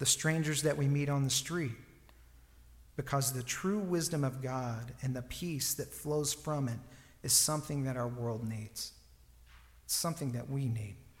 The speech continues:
Let's pray. Father, thank you for this day you've given us. I'm grateful for your love and your mercy and, and your scripture and how it reveals, uh, to us, uh, your desire, not only for us, but the, the good gifts that you have given us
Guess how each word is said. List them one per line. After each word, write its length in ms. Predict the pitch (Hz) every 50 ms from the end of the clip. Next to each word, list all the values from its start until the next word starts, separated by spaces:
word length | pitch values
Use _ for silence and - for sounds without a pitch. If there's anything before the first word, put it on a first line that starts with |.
| - - - - - - - - - - - - - - - - - - - - - - - - - -
Let's 100 | - -
pray. 240 | - - 139 127 98 113 -
Father, 340 | - 160 147 143 143 139 135
thank 200 | 131 143 143 139
you 60 | -
for 120 | - - 143
this 220 | 139 135 131 -
day 140 | - 139 135
you've 180 | 131 127 127
given 240 | 127 117 113 110 107
us. 260 | 113 110 - - - - - - - - - - - - - - - - - -
I'm 60 | 147
grateful 340 | 135 139 151 165 160 - 123
for 160 | - - 151
your 140 | 135 131 131
love 280 | 123 131 139 143 143 139
and 80 | 139
your 100 | 131 123
mercy 380 | 123 127 135 143 139 - - 143
and, 540 | 135 135 135 135 127 120 113 107 107 113 113 -
and 160 | 123 120 120
your 100 | 117 113
scripture 500 | - - - 180 175 175 - 160 147 143
and 120 | 135 117
how 200 | 127 143 143 139
it 80 | 127 127
reveals, 600 | 131 123 120 123 143 151 147 139 135 - - - - - - - - -
uh, 160 | 143 135 127 127
to 260 | - - 170 165 160
us, 400 | 156 147 147 - - - - - - - - - - - - - - - -
uh, 40 | 123 120 123 123
your 140 | 127 135 131
desire, 540 | 131 123 127 135 135 151 170 175 175 170
not 200 | 147 139 139 139
only 180 | 143 143 143 135
for 300 | 139 - 147 143 143 139
us, 160 | 135 135 -
but 220 | - 139 135 135 -
the, 180 | 135 127 - 156 147
the 80 | 135 139
good 360 | 131 131 139 147 151 135 127
gifts 280 | 139 139 139 - - -
that 140 | 139 139 143
you 100 | 131 127
have 160 | 123 123 127
given 220 | 131 127 123 131
us 280 | 127 120 - - - -